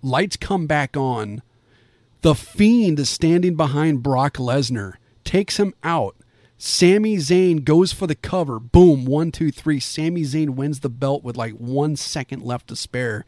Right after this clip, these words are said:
before the contract expires. And then you got Sami Zayn as champion, a chicken shit heel who won the title because of somebody else. And then you got a built-in feud for Brock Lesnar and The Fiend.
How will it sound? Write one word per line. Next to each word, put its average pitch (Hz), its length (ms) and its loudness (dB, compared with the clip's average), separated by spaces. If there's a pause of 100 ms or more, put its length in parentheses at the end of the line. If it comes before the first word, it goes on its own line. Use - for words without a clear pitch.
(260)
before 131 240 -6
the 123 80 -6
contract 117 600 -8
expires. - 800 -14 (560)
And 131 200 0
then 214 200 2
you 147 120 0
got 143 180 -2
Sami 196 360 -2
Zayn 202 260 -2
as 151 80 -4
champion, 135 880 -6 (240)
a 131 80 -12
chicken 220 420 -6
shit 202 320 -8
heel 185 440 -2
who 151 100 0
won 151 240 -2
the 190 80 -2
title 160 600 -4 (300)
because 151 260 0
of 120 80 -8
somebody 196 460 -4
else. 160 460 -4 (340)
And 143 160 0
then 214 140 0
you 190 80 -4
got 175 160 -2
a 147 40 0
built-in 156 460 0
feud 202 380 -2
for 131 160 -4
Brock 156 540 -4
Lesnar 180 600 -4
and 143 220 -2
The 113 80 -6
Fiend. - 800 -4